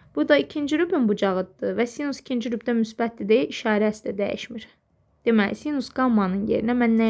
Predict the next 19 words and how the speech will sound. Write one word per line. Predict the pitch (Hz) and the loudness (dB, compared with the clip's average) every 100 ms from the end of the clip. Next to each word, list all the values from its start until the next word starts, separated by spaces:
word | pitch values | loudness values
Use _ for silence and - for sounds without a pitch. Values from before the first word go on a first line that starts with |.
| 208 | 2
yazacağam | 190 208 214 202 | -2 -6 -6 -4
artıq? | 196 196 269 294 - - _ | -6 -4 -4 -4 -10 -20 _
Sinus | - 294 220 - | -10 -6 -4 -4
alfa | 254 262 233 208 | -2 -2 -4 -6
plus | 240 311 - | -6 -6 -6
beta | 208 - | -8 -8
yazacağam. | - 220 - - 214 - | -10 -8 -8 -10 -12 -6
Olacaq | 247 254 247 294 - | -2 0 0 -4 -2
belə, | 202 208 - - - _ | -2 -4 -10 -20 -20 _
B | 277 285 226 | 4 4 4
bölünsün | 208 202 214 - 226 220 | 0 -2 -6 -10 -10 -10
sinus | - - 240 220 202 214 - - | -10 -4 0 0 -2 -8 -16 -6
alfa | 202 196 208 269 302 339 _ _ _ - | -2 -2 -4 -4 -2 -4 _ _ _ 2
bərabərdir | 269 226 214 208 - - - | 4 4 0 -4 -4 -6 -6
A | - 262 294 | 0 2 2
bölünsün | 294 277 277 269 - 277 285 311 _ _ | 2 2 0 -4 -6 -4 -4 -6 _ _
sinus | - - - 262 254 233 233 233 240 302 - - _ _ _ - | -20 -14 -2 2 2 4 2 2 2 -2 -8 -18 _ _ _ 2
alfa | 233 220 220 208 | 4 4 0 -8
plus | 214 208 214 | -8 -10 -10